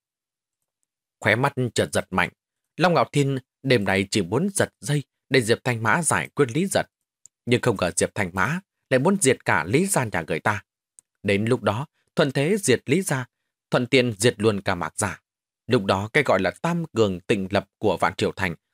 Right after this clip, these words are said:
cũng sẽ không còn tồn tại. Đến lúc đó, Long gia tộc đại ở Vạn Triều Thành này không phải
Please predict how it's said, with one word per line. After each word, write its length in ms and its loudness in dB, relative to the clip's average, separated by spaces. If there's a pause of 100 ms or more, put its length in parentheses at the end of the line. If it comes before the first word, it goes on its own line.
cũng 240 0
sẽ 180 -6
không 160 -2
còn 180 -2
tồn 220 -6
tại. 240 -2 (800)
Đến 280 0
lúc 200 -2
đó, 260 -4 (340)
Long 280 0
gia 180 -2
tộc 320 -2
đại 220 -2 (340)
ở 320 4
Vạn 260 -2
Triều 140 0
Thành 220 -6
này 200 -2 (280)
không 220 0
phải 220 0